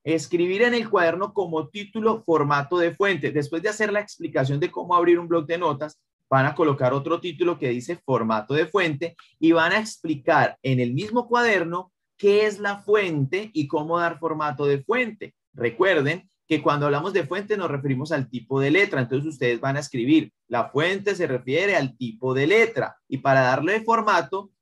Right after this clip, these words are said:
lo que queremos, eh, decir es cambiar el tamaño, el estilo, la forma, etcétera. Una vez copien esto, van a pegar en el cuaderno las imágenes para recortar que están en un documento adjunto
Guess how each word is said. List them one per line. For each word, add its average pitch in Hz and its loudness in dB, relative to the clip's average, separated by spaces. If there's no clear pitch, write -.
lo 143 -2
que 139 -6
queremos, 131 -2
eh, 117 -2
decir 190 0
es 208 0
cambiar 131 0
el 123 -2
tamaño, 143 0
el 117 -2
estilo, 143 0
la 113 0
forma, 151 0
etcétera. 104 -6
Una 190 4
vez 226 2
copien 214 2
esto, 196 0
van 147 2
a 185 0
pegar 147 2
en 165 -4
el 165 -6
cuaderno 135 -2
las 131 0
imágenes 127 -4
para 135 -2
recortar 123 -2
que 147 -4
están 123 -4
en 135 -4
un 143 -6
documento 117 -4
adjunto 139 -2